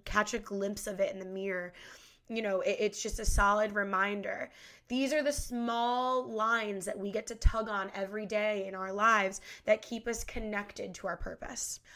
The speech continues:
I had a couple really interesting conversations over this past week with multiple different people in my life just about our ability to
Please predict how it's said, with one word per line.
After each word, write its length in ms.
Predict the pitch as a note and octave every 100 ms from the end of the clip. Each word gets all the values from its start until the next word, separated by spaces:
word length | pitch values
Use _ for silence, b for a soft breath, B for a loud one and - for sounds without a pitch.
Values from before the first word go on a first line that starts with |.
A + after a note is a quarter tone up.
| B
I 60 | D4
had 160 | E4+
a 100 | C#5+
couple 300 | D5 B4+ G#4
really 340 | A#3+ C4+ C#4 C#4
interesting 580 | - A3 A#3+ B3+ B3 A#3
conversations 840 | A3+ A3+ A3 G#3+ G#3 G#3+ G3 G3+
over 220 | - A3 G#3+
this 160 | A3
past 400 | - G3+ G3+ -
week 340 | G3+ G3 - -
with 140 | A#3
multiple 540 | B3+ C4 E4+ F4+ F#4+
different 340 | C#4+ C4 A3+ A#3
people 400 | A3+ G#3+ G#3+ G#3
in 100 | G#3
my 140 | G3+
life 420 | G3+ G3+ G3+ G#3 - B B B B B B B B _ _
just 380 | - F#4+ - C#5+
about 520 | C#5+ D#4 C4+ C4+ C4+ - _ _ _ _ _ _ _ _ _ _ _ -
our 260 | C4 C#4
ability 760 | D4+ A3 A3 A#3+ C4 D4 D4+ D4+
to 640 | - - C4 B3 A#3+ A#3